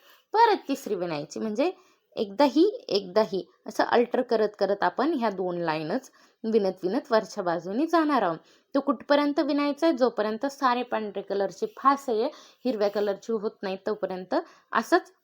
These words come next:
एक खाली चार वर, एक खाली चार वर, एक खाली चार वर, असे करत करत आपल्याला असं विणत यायचं आहे. आणि प्रत्येक लाईनचे दोन दोन फासे अशा प्रकारे आपण सोडत येणार आहोत. तर मी इथपर्यंत फासे सोडलेले आहेत,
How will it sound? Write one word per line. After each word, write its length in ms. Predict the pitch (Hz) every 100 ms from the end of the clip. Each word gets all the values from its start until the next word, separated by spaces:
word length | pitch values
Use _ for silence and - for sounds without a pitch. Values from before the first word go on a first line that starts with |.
| -
एक 200 | 240 240
खाली 320 | - 202 233 415 -
चार 260 | 254 196
वर, 180 | 156 143
एक 260 | - 185 -
खाली 220 | 226 240 269
चार 300 | 302 190 165
वर, 200 | 160 -
एक 300 | - 208 -
खाली 200 | 226 247
चार 300 | 269 285 208
वर, 200 | 170 165 - -
असे 240 | 214 240 226 -
करत 360 | 208 190 185 -
करत 260 | 175 165
आपल्याला 500 | 165 - 180 180 233 - - - _ -
असं 340 | 208 233 254
विणत 420 | 254 185 226 - 202
यायचं 440 | 185 180 - 269 453 -
आहे. 300 | 285 254 220 - _ _ - - -
आणि 320 | 233 269 233
प्रत्येक 480 | 240 254 262 311 320
लाईनचे 360 | 285 247 247 269
दोन 260 | 240 226
दोन 120 | 214 240
फासे 320 | 247 226 233
अशा 260 | 220 -
प्रकारे 380 | 214 196 196 185
आपण 340 | 214 214 247 359 - - -
सोडत 520 | - 233 208 214 - -
येणार 480 | 190 208 220 202 185
आहोत. 320 | - 202 180 170 - - -
तर 60 | 247
मी 200 | 262 330
इथपर्यंत 760 | 233 240 - - 269 269 285 330
फासे 340 | 262 220 -
सोडलेले 500 | 247 254 214 202 208
आहेत, 340 | 240 247 214